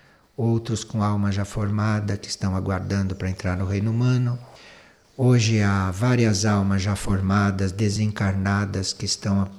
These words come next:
aguardando a oportunidade de começar o seu processo no reino humano. Então, são diferentes estágios. O que não é muito adequado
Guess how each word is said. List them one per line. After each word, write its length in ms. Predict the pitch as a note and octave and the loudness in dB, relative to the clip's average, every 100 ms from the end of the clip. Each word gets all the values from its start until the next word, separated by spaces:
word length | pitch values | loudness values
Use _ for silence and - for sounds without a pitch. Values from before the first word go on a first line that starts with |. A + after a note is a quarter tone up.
| - - - | -20 -12 -6
aguardando 600 | G2 G2 F#2+ F#2 G#2 F#2+ | -2 0 0 2 2 0
a 20 | |
oportunidade 720 | F#2 G2+ - G#2 F#2 G2+ G2 | -2 -6 -4 -2 0 0 0
de 100 | G2+ | -2
começar 960 | - E3 D3+ A#2 - - G#2 G2+ G2+ - - - _ - | 2 4 6 4 2 2 4 4 2 -6 -20 -20 _ -16
o 80 | |
seu 240 | A2 - G2+ | -8 -4 -4
processo 640 | - F#2+ - F#2+ F2+ G2+ | -4 -4 -2 -2 -2 -4
no 60 | F2+ | -2
reino 260 | F#2+ F#2+ | 0 0
humano. 360 | G2 A2+ A2 G#2+ - - - | 2 2 2 0 -6 -18 -12
Então, 320 | D3+ - A#3+ | -4 0 0
são 280 | G#3 - A3+ | 0 0 2
diferentes 680 | G3 F#3+ D#3+ C#3+ E3+ F3 D3 | 2 0 2 4 4 2 -2
estágios. 1000 | E3+ - - G#2+ G#2+ F#2 E2+ E2 - - - - _ _ - - - - - - | -2 -4 0 2 4 2 -2 -8 -12 -16 -20 -20 _ _ -20 -20 -20 -20 -20 -12
O 60 | |
que 180 | - - | -2 4
não 160 | G#3 F#3+ | 6 8
é 60 | |
muito 300 | C#3 A2 G#2 | 6 4 2
adequado 840 | G2 F#2+ G2 - C3+ C3 G#2+ F#2 | 0 0 -2 0 2 4 2 0